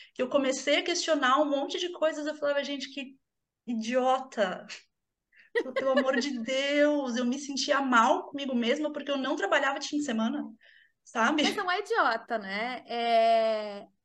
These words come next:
Speaker 2: é, a gente não se dá conta, a gente assina o
Speaker 1: É.
Speaker 2: contrato social sem ler. Ninguém para pra gente dizer assim, olha só, para viver na sociedade a gente precisa fazer isso, isso, isso, e aparentemente isso é esperado de ti.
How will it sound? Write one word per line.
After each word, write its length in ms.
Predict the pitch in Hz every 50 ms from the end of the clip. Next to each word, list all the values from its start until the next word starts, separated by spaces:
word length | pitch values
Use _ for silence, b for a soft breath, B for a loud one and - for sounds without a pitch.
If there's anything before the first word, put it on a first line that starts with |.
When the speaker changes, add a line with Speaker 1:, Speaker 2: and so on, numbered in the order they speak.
| _ _ -
Speaker 2:
é, 580 | 208 202 190 190 190 190 196 196 196 - 202 196 - _ _ _ _ _ _ _ _ _ -
a 80 | 226
gente 800 | 220 196 247 262 262 269 269 - - - 294 285 285 285 285 269 - _ _ _ _ _ _ _ _ _
não 300 | - - 262 277 311 349
se 100 | - -
dá 140 | 320 269 -
conta, 580 | - - - 415 359 330 370 415 - - - 247 196
a 60 | 185
gente 280 | 196 214 208 226 -
assina 500 | 269 262 - - - 285 277 302 330 349
o 60 | 359 370
Speaker 1:
É. 60 | -
Speaker 2:
contrato 460 | - 311 302 302 254 240 226 233 -
social 600 | - - 247 247 - - 254 208 208 226 269 311
sem 240 | 302 - 339 349 392
ler. 300 | 370 302 277 294 330 320 311 _ _ _ _ _ _ _ _ _ _ _ _ _ -
Ninguém 200 | 208 247 302 320
para 280 | - - 269 262 262
pra 100 | 254 262
gente 180 | 233 247 240 - _ -
dizer 160 | 226 247 247
assim, 180 | 254 247 285 262
olha 140 | 254 277 302
só, 260 | 294 - 269 226 226
para 160 | - 262 240
viver 220 | 247 277 262 269 254
na 100 | 254 247
sociedade 460 | 247 233 220 226 208 208 214 226 233
a 40 | 240
gente 140 | 254 247
precisa 420 | 262 240 247 247 - 254 240 233 262
fazer 380 | - - 262 247 233 247 226
isso, 260 | 240 240 247 247 - 285
isso, 220 | 262 262 - -
isso, 220 | 254 240 254 - -
e 20 |
aparentemente 880 | 294 349 - 392 381 349 330 311 330 320 - 285 277 262 285 302 - 302
isso 160 | 294 294 -
é 40 | 294
esperado 420 | 294 - 320 285 262 262 254 254
de 140 | 262 240 247
ti. 340 | - - - 240 208 190